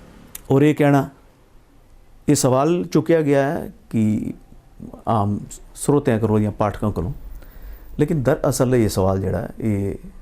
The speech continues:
ਸਾਹਿਬ ਸ਼੍ਰੀ ਗੁਰੂ, ਅਹ, ਗੋਬਿੰਦ ਸਿੰਘ ਜੀ ਵਾਲੇ ਪਾਸੇ ਹੈ। ਇਹ ਉਹਨਾਂ ਤੋਂ ਪੁੱਛਣਾ ਹੈ, ਪੁੱਛਣ, ਇਹ ਉਸ ਤਰ੍ਹਾਂ ਦਾ ਸਵਾਲ ਹੈ ਜਿਵੇਂ ਉਹਨਾਂ ਨੂੰ ਕੋਈ ਪੁੱਛ ਰਿਹਾ ਕਿ ਵੀ ਤੁਸੀਂ ਇਹ ਕੌਤਕ ਪਰਫਾਰਮ ਕੀਤਾ,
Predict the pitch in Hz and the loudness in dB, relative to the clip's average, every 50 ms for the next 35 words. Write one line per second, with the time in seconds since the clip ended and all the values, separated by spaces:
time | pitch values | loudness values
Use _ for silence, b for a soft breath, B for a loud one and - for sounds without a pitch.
0 | - b b b b b b b b - - 131 131 123 127 - 123 113 117 110 | -20 b b b b b b b b -4 0 0 0 0 0 -2 -2 0 0 0
1 | 104 113 107 107 101 - - - - - - - - - - - - - - - | 0 0 -2 -2 -4 -4 -10 -12 -18 -20 -20 -20 -20 -20 -20 -20 -20 -20 -20 -20
2 | - - - - - 101 98 92 90 87 87 - - - - - 120 120 107 123 | -20 -20 -14 -10 -8 -6 -6 -6 -6 -6 -8 -8 -8 -10 -12 -4 -2 0 2 2
3 | 120 113 - 113 101 92 98 92 90 - - 233 - - - - 101 90 92 - | 0 2 2 0 0 0 -2 -4 -4 -6 -8 -14 -18 -18 -8 -4 -2 -2 -2 -2
4 | - 82 - - - - - - - - - - - - - - - - - - | -4 -6 -6 -6 -10 -12 -12 -14 -20 -20 -20 -20 -20 -20 -20 -20 -20 -20 -20 -20
5 | - - 165 175 175 170 156 139 135 110 - 98 - 98 90 82 107 - - - | -2 0 2 2 4 4 2 2 2 0 0 -2 0 -2 -4 -4 -6 -10 -14 -20
6 | - - - - - 117 - - 107 104 - - b b b b b 143 156 151 | -20 -20 -6 -2 -2 -2 0 0 -2 -2 -2 -4 b b b b b 2 2 2
7 | 156 180 160 156 147 123 123 123 123 131 143 156 135 120 135 139 139 - 165 190 | 2 0 0 2 0 2 2 2 2 2 2 2 2 2 2 2 2 2 2 2
8 | 190 165 139 117 120 - - 98 - 98 98 95 98 - B B B B B B | 4 2 2 2 0 0 -2 -2 -2 0 0 0 -2 -4 B B B B B B
9 | B B - 135 127 151 147 - 156 139 139 185 185 170 - 151 135 135 165 156 | B B 0 2 2 2 4 4 2 4 6 4 4 4 4 2 2 2 2 0
10 | 151 143 127 107 104 113 113 120 123 120 110 110 110 - 131 101 90 - | 0 0 0 0 2 2 2 2 0 0 0 -2 2 2 0 0 0 -4